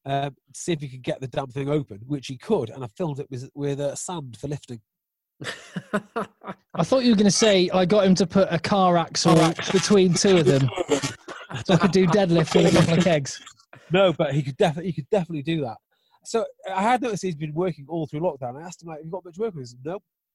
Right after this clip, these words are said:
Speaker 1: but I own a yard and I don't wanna be in with a wife." <laughs>
Speaker 3: <laughs>
Speaker 1: In his yard for eight weeks.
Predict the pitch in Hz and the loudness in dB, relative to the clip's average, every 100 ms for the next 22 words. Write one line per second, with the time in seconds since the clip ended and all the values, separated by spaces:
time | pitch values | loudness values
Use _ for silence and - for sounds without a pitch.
0 | _ _ 147 139 170 185 147 131 127 127 | _ _ -10 -6 -6 -4 -6 -6 -8 -8
1 | - 117 110 131 123 123 117 113 104 104 | -12 -14 -12 -12 -12 -14 -14 -14 -14 -16
2 | - _ - - - - _ - - - | -20 _ -20 -20 -20 -20 _ -8 -8 -12
3 | - - - 185 - 190 - 160 - - | -10 -12 -12 -14 -6 -6 -6 -10 -8 -4
4 | - - - 131 571 269 214 - - - | -2 -2 -4 -8 -2 0 0 -4 -12 -6
5 | 311 262 247 269 330 - 254 269 269 339 | -6 -6 -2 -2 -2 -4 -8 -8 -8 -8
6 | - - - | -8 -18 -20